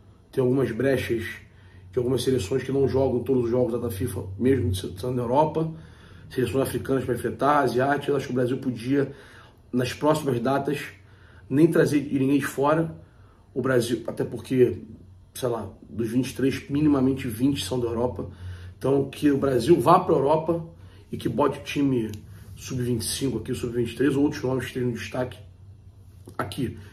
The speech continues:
que a comissão técnica se divida, que o Brasil fique lá. A gente ganha dois dias de treino, que o deslocamento é de uma hora, duas horas. Não onze, quinze horas, como acontece às vezes.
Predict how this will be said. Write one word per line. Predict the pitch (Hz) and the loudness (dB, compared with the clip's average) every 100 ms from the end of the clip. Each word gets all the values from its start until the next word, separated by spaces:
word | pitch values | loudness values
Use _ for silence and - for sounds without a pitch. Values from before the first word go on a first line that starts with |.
| - - | -20 -20
que | |
a | |
comissão | - 139 104 | -2 0 0
técnica | 127 135 127 | 0 0 0
se | 107 | -4
divida, | 127 127 156 170 180 - - - - - | -4 2 4 4 2 -6 -20 -20 -20 -6
que | 143 | 0
o | |
Brasil | 139 123 | 2 2
fique | 143 165 160 135 | 0 -2 0 2
lá. | 147 120 - - - - - - - - - | 2 2 -4 -20 -20 -20 -20 -20 -20 -20 -8
A | 120 | -4
gente | 131 135 | -2 -2
ganha | 120 139 | -2 0
dois | 117 156 165 | 4 6 6
dias | 151 | 2
de | 127 | -2
treino, | 127 151 175 175 - - - - - | 0 4 4 4 -8 -20 -20 -20 -6
que | |
o | 139 | -4
deslocamento | 117 131 127 120 120 117 | 2 0 2 -2 -2 -2
é | |
de | 117 | -2
uma | 113 | -2
hora, | 120 | 0
duas | 113 104 | 0 0
horas. | 113 117 - - - - - _ - _ - - - - - | -2 -6 -12 -20 -20 -20 -20 _ -20 _ -20 -20 -20 -20 -14
Não | - 151 | 0 4
onze, | 131 147 135 110 | 6 4 2 -2
quinze | 117 135 117 | 0 2 2
horas, | 110 117 113 | 0 0 -2
como | - - 120 | -4 -4 -2
acontece | 113 120 117 | -2 -4 -4
às | 113 | -4
vezes. | 110 131 139 | 0 0 -2